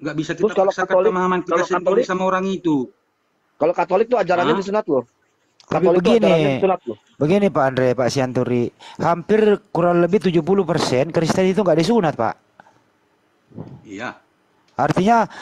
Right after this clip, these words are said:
Speaker 3: tujuh puluh persen Kristen ini, perhitungan saya ya, tujuh puluh persen Yesus tidak berguna buat mereka. Setuju ya, Pak?
Speaker 1: Bukan. Maksudnya tujuh puluh persen yang disunat gitu?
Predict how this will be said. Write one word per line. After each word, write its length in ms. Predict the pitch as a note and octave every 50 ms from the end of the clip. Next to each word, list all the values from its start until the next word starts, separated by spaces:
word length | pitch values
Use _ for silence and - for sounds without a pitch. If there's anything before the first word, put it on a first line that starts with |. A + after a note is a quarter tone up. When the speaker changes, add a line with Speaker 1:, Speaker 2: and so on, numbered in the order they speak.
| - -
Speaker 3:
tujuh 240 | - F3+ F3 G3 F3+
puluh 160 | F#3+ A#3+ A#3+
persen 320 | G3+ G#3 G3+ - G#3+ G#3+
Kristen 400 | F#3 G3 F3+ E3+ - E3+ E3 D3+
ini, 480 | C#3 B2 A#2 A#2+ A#2+ B2+ D3 F#3+ G#3 F3+ -
perhitungan 400 | _ - C#3 C#3+ C#3+ C#3 C#3 C#3
saya 240 | C#3 B2 D3+ D#3+ D#3+ D3 B2+
ya, 160 | A#2+ B2+ C#3
tujuh 240 | - C#3 C3+ C3+ A#2+
puluh 160 | B2+ C3 A#2+
persen 320 | B2 B2 A2+ - F#3 F3+ D#3+ - - - - - - -
Yesus 240 | - E3 G3+ F#3 A3
tidak 240 | - A#3 G3+ G3 F3
berguna 400 | F#3 G3 G3+ B3 C#4+ C4 G3+ D#3+
buat 160 | D3 D3+ D3+
mereka. 480 | B2+ C3+ C3+ C3+ B2+ C3 A#2 A2 G#2+ - - _ _ _ _ _ _ _ _
Setuju 320 | _ - - - A3+ A3+ G#3+ F#3
ya, 80 | D#3+ C3
Pak? 320 | B2+ A#2+ - - _ _
Speaker 1:
Bukan. 560 | - F#2+ G2 A2 A2+ - A2+ A2 A2 G2 G2 F#2+ - _ _ _ _ _ _ _ _ _ _ _ _ _ _ _ _
Maksudnya 320 | - B2+ - D3+ D3 E3+ E3+
tujuh 240 | E3+ D#3+ D3+ D3+
puluh 240 | D3+ D3 D3+ C#3+ C#3+
persen 240 | - - E3+ F3 E3+
yang 80 | E3 D3+ D3
disunat 320 | D3+ C#3+ F3+ F3+ E3 C#3 D3
gitu? 240 | E3+ D#3+ C3+ A2